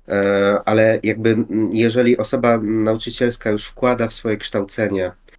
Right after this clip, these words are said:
pedagogiczne i tak dalej, swoje, jakby, swoją wiedzę, swoje umiejętności, sama się doszkala,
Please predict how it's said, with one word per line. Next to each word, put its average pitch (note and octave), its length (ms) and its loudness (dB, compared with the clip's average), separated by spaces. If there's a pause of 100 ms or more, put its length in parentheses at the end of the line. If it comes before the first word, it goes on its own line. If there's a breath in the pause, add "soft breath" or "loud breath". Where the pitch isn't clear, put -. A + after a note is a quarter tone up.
(240)
pedagogiczne A2 640 0
i G2+ 60 -2
tak G#2 180 -2
dalej, F2+ 500 0 (320 loud breath)
swoje, A2 680 4
jakby, F2+ 560 -2
swoją A#2 320 4
wiedzę, A2 320 2
swoje A2+ 260 -2
umiejętności, G#2+ 560 -2
sama A2 260 -4
się - 120 -8
doszkala, G2 640 -2